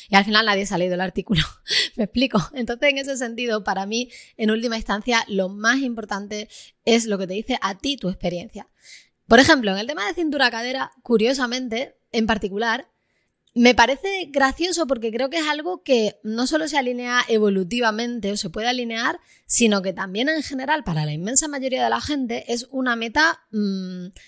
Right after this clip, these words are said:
factible que se puede alinear con tus objetivos de salud y de bienestar,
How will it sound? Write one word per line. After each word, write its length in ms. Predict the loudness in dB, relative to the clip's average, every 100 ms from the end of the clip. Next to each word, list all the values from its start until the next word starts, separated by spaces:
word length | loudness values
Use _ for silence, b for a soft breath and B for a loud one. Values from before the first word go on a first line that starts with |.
| b b _
factible 800 | 0 4 4 4 -2 0 4 2 4
que 120 | 2
se 200 | 4 0
puede 240 | 0 0
alinear 440 | 0 -2 -2 -2 0
con 180 | -2 -2
tus 340 | -4 -4 -4
objetivos 720 | -4 -4 -6 -2 0 2 0 0
de 180 | 0
salud 340 | 0 0 -2 -2
y 60 |
de 120 | -4 -6
bienestar, 540 | -8 -2 2 2